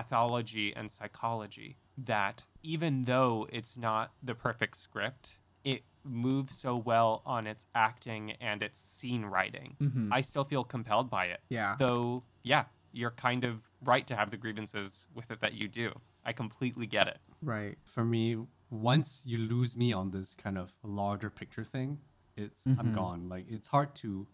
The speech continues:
Speaker 2: Right.
Speaker 3: invest in even a good scene when it doesn't feel like the scene matters.
Speaker 1: I'm oftentimes
Speaker 2: Yeah.
Speaker 1: the same way. I don't really have an explanation for why I was able to put that aside for this movie.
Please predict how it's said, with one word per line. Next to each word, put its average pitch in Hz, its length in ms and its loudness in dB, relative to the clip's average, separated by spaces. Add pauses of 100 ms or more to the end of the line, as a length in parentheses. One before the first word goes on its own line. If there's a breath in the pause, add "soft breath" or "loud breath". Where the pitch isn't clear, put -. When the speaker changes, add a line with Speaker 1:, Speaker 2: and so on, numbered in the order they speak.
Speaker 2:
Right. 107 460 -6 (160)
Speaker 3:
invest 131 480 2
in 135 180 -8
even 165 300 6
a 139 60 2
good 127 220 0
scene 131 360 0
when 107 160 0
it 104 100 -4
doesn't 117 240 0
feel 131 220 2
like 110 180 -2
the 113 80 -8
scene 110 460 -4 (140)
matters. 98 640 -8 (300)
Speaker 1:
I'm 165 220 6
oftentimes 151 520 4
Speaker 2:
Yeah. 123 80 -10
Speaker 1:
the - 20 -12
same 120 240 -2
way. 120 180 4
I 101 100 4
don't 113 160 0
really 120 200 -2
have 117 180 2
an 110 80 -4
explanation 107 640 -6
for 104 180 -6
why 101 420 2 (300)
I 101 220 4
was 101 200 -2
able 104 200 -4
to - 80 -18
put - 200 -14
that 101 120 4
aside 101 300 0
for 107 60 -14
this 101 200 -12
movie. 101 320 -10